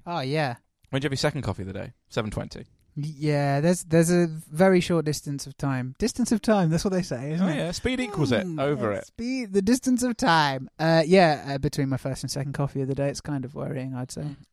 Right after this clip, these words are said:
Speaker 2: I, I've got myself down to one coffee a day.
Speaker 1: Whew.
Speaker 2: I know.
Speaker 1: Hello, mate.
Speaker 2: Do you know what fuels me these days?
Speaker 1: Sadness.
Speaker 2: It's, it's sad. It's mostly sadness.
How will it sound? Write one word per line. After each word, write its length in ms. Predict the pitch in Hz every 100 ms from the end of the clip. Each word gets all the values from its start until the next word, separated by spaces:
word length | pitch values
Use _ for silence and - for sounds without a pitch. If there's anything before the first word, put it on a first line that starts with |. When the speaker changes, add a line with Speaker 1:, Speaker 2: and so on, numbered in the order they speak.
| -
Speaker 2:
I, 520 | 120 160 196 190 156 - _ _ 143
I've 60 |
got 100 | 196
myself 220 | 156 151
down 140 | 139 123
to 80 | 120
one 180 | 120
coffee 280 | 120 117 113
a 40 | 98
day. 280 | 104 90 - _ - -
Speaker 1:
Whew. 920 | 403 415 415 415 403 381 359 320 220 139 _ -
Speaker 2:
I 80 | 95
know. 220 | 101 90 -
Speaker 1:
Hello, 300 | 143 143 127
mate. 380 | 127 151 208 214 _ _
Speaker 2:
Do 80 | -
you 80 | 131
know 80 | 160
what 120 | -
fuels 240 | 165 151 139
me 60 |
these 220 | 151 156
days? 320 | 147 160 165 - _ _ _ _ _ _
Speaker 1:
Sadness. 580 | - 151 139 151 127 - _ _
Speaker 2:
It's, 140 | -
it's 100 | -
sad. 200 | - - -
It's 120 | 113
mostly 260 | 113 101 -
sadness. 520 | - - - - -